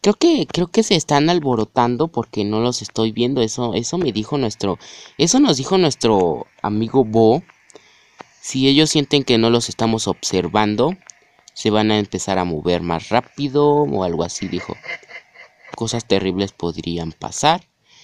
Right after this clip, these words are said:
Y bueno, ya son las seis, creo que ya ganamos esto, ¿no? Nada más dije que cambia a las siete y ya, nos vamos. Lo estoy haciendo bien, ya no se me, no se me ha re-, no se me ha, este, pasado el, el termostato.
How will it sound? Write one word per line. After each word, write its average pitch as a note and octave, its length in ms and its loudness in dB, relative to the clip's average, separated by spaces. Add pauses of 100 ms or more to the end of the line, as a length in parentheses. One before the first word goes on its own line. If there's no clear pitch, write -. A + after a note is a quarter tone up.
(320)
Y A#3 80 2
bueno, D4+ 200 6
ya G3 160 4
son G3+ 140 2
las D#3+ 160 2
seis, F#3+ 360 0
creo E3 180 -4
que E3+ 120 -2
ya D3 220 2
ganamos A#2 440 -2
esto, D3+ 280 -4
¿no? C3+ 220 -4 (1300)
Nada B2+ 180 0
más B2+ 140 0
dije A#2 220 -8
que F#2 140 -6
cambia G2+ 340 -2
a - 20 0
las E2+ 180 -6
siete F3 500 0
y F#2 140 -6
ya, F2+ 240 0 (160)
nos G#2 180 -2
vamos. - 380 -6 (880)
Lo F#3+ 100 0
estoy D#4 180 2
haciendo F#3 300 4
bien, G3+ 240 2
ya F#3+ 260 0 (100)
no E3+ 220 2
se E3+ 100 0
me, A#2+ 440 2
no B2 120 -4
se C3+ 140 -4
me B2+ 160 -2
ha A2 420 -4
re-, G#2 200 -6 (360)
no C3+ 100 0
se C#3+ 140 -2
me A#2 240 0
ha, G#2 220 0
este, G2+ 320 -4
pasado G2 380 -4
el, F2+ 160 -2
el C#2 180 -16
termostato. F2 720 -4